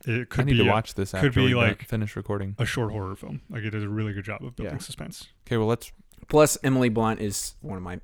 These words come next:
Speaker 3: favorite actresses.
Speaker 1: And
Speaker 2: She's
Speaker 1: we just,
Speaker 2: hot.
Speaker 1: we, we wanna see Jim from The Office.
Speaker 3: They're married. Emily Blunt and John Krasinski.
Speaker 2: John Krasinski, Hal Jordan.
Speaker 3: Emily Blunt,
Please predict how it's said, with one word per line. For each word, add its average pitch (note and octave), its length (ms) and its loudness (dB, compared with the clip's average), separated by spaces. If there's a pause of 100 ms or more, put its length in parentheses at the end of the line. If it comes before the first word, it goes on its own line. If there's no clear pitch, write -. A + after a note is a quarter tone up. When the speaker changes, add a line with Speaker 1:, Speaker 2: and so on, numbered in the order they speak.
Speaker 3:
favorite F2+ 400 -10
actresses. - 720 -14
Speaker 1:
And D3+ 100 0
Speaker 2:
She's E3+ 100 4
Speaker 1:
we F#3 80 6
just, F3 180 2
Speaker 2:
hot. E3+ 100 -6
Speaker 1:
we, F3+ 220 6
we F3 200 0
wanna F#3 320 2
see F#3+ 280 -4
Jim F3 380 2
from F#3 220 -2
The F3+ 140 4
Office. F#3 720 -4
Speaker 3:
They're C#3+ 140 6
married. B2 480 4 (260)
Emily A#2+ 240 2
Blunt A2+ 240 0
and A2 80 0
John A2 200 0
Krasinski. A#2 540 -12 (500)
Speaker 2:
John - 220 -16
Krasinski, - 460 -20
Hal - 160 -18
Jordan. - 300 -20 (500)
Speaker 3:
Emily A2 220 -2
Blunt, G2+ 280 -6